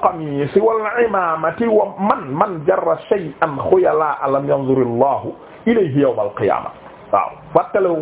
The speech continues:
fàttale ko lool. Imaamu Nawawi ne bu dee ne al imaam at-Tabari rahimahullah da koo wax ci wàllu xalaat la ko jàppe ne loolu la, mooy jaru ko.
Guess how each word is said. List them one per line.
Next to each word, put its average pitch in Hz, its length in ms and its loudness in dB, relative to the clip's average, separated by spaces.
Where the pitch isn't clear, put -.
fàttale 185 400 0
ko 147 60 2
lool. 123 260 2
Imaamu 226 320 2
Nawawi 196 380 2
ne 180 80 2
bu 170 160 2
dee 214 160 0
ne 196 140 0
al 170 200 0
imaam 196 220 2
at-Tabari 170 580 0
rahimahullah 160 600 0
da 160 80 0
koo 185 220 2
wax 180 180 -2
ci - 40 0
wàllu 185 340 2
xalaat 170 260 0
la 160 80 -2
ko 170 160 2
jàppe 165 280 0
ne 143 80 2
loolu 156 280 0
la, 107 60 0
mooy 139 280 2
jaru 151 180 0
ko. - 160 -6